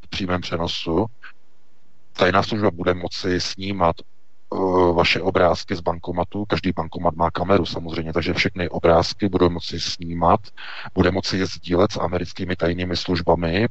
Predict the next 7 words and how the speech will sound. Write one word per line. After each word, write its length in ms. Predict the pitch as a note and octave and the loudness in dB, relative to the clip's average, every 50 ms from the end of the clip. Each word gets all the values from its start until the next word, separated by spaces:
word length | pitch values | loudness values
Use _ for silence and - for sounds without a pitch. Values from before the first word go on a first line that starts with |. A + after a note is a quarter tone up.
| - | 0
podle, 400 | - F2+ F2 E2 E2+ E2 E2 D#2+ | 0 2 4 6 6 6 6 4
eh, 340 | - - - - - - F#2+ F#2+ E2+ E2 E2 D#2+ D#2+ D#2+ D#2+ D#2+ D#2+ - | 0 -6 -12 -12 -4 2 4 4 6 6 6 6 4 2 2 -2 -2 0
takzvaného, 920 | - E2+ D#2+ - - E2 E2+ E2 E2 D#2+ E2 E2 E2 E2 E2 D#2+ D#2+ D#2+ - - | 0 -2 0 0 -2 0 0 0 0 0 0 2 4 4 4 4 2 0 -4 -6
eh, 40 | F2+ F2 E2+ E2 E2 D#2+ D#2+ D#2+ E2 E2 - - | -4 -2 0 0 0 2 0 0 -2 -4 -8 -6
oni 140 | E2 E2+ F2 | -4 -4 -2
tomu 260 | - F2+ E2+ E2+ E2 | -2 -2 -2 -2 -4
říkají, 500 | - - D#2+ - D#2+ D#2+ D#2+ D#2 D#2+ D#2+ | -4 -4 0 2 4 4 4 4 2 -2